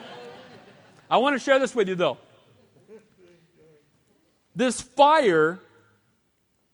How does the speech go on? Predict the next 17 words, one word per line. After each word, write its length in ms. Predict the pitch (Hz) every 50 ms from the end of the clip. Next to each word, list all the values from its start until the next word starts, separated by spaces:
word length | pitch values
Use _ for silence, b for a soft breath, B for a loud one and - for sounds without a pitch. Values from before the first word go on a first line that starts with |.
| _ _ _ _ _ _ _ _ _ _ _ _ -
isn't 220 | - 339 349 403
it 40 | 349
amazing 320 | 262 233 233 254 247 247
how 160 | 240 226 208 202
often 220 | 202 190 196 180
fire 600 | - - _ 196 175 175 180 180 180 185 190 190 -
is 140 | 185 156 147
a 40 | 147
picture 300 | - 185 165 - - 165
of 60 | 147
our, 180 | 143 135 139 -
of 140 | - 139 131
God? 240 | 131 131 147 208 233 - _ _ _ _ _ _ _ _ _ _ _ _ _ _ _ _ _ _ _ _ _ _ _ _ _ _ _ _ _ _ _ _ _ _ -
Burning 280 | 208 240 269 277 254
bush. 280 | 269 285 240 151 - - - - - _ _ _ _ _ _ _ _ _ _ _ _ _ _ _ 175 165 160 _ _ _ _ _ _ _ _ _ _ _ _ _ _ _ _ _ _ _ _ _ _ _ _ _ _ _ _ _ _ _ _ _ -
Fire, 340 | 185 233 262 190 123 113 - _ _ _ _ _ _ _ _ _ _ _ _ -
right? 240 | 131 170 220 233